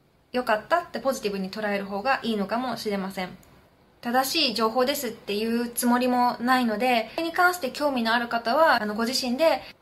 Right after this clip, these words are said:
信頼できる本とか人を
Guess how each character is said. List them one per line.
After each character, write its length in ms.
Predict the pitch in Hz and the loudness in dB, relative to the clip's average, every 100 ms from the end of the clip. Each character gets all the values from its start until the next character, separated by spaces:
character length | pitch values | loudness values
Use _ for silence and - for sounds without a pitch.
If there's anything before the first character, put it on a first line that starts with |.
| _ | _
信 300 | - - 254 | -2 0 2
頼 160 | 254 247 | 2 2
で 100 | 240 | 2
き 120 | 320 | 0
る 80 | 262 | 0
本 400 | 254 240 220 214 - | 0 0 -2 -6 -8
と 120 | 202 | -2
か 280 | 311 302 233 | 2 2 2
人 280 | - 269 226 | 0 0 0
を 200 | 208 | 0